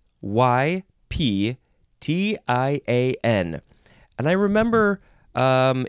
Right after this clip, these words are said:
in, what was it, I think eighth grade, seventh or eighth grade, we were studying Egypt in our social studies class or whatever it was called. And, um, I just remember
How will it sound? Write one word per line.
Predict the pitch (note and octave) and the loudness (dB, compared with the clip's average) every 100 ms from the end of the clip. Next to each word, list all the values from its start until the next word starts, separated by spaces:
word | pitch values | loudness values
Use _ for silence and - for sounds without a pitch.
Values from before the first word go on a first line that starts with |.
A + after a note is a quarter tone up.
| - | -2
in, | B2+ C3 | -2 -2
what | - | -4
was | D#3 C#3+ | -4 -4
it, | |
I | - | -4
think | E3 A3+ - | -6 -8 -4
eighth | C#3 F#3 - C3 | 0 0 -4 -6
grade, | C#3+ E3 E3 E3 | 0 2 2 0
seventh | - G3 F#3+ | 0 0 2
or | D#3 | 2
eighth | D3 - | 2 0
grade, | B2+ B2 A2+ | 0 0 2
we | A2+ | 0
were | A2+ | -2
studying | A2 - C#3 C#3 A#2 | -2 -2 -2 0 -2
Egypt | A2+ A2+ G#2+ G2 - | -2 -2 -2 -4 -4
in | G2+ | -4
our | G2 G2 | -2 -4
social | F#2 - - - A#2+ A#2 - G#2+ | -6 -8 -10 -6 -4 -4 -2 -4
studies | F#2+ - F#2+ F#2 F#2 - | -4 -4 -4 -4 -6 -6
class | - F#2 F2+ - - | -4 -4 -4 -8 -12
or | G2 | -8
whatever | F#2+ G2 G2 | -4 -2 -2
it | F2 | -4
was | F2 | -6
called. | - G2 F#2 - - - - _ _ - | -6 -4 -4 -8 -20 -20 -20 _ _ -4
And, | G#2+ G2+ G2 | -2 0 0
um, | G2 F2+ F2+ F2+ G2 _ - - - - _ _ | 2 2 0 -4 -10 _ -20 -20 -20 -20 _ _
I | - A2+ | -6 -2
just | A2+ C3+ | 0 0
remember | D3 C3+ C3 C3+ A#2 G#2+ | 0 0 0 2 2 0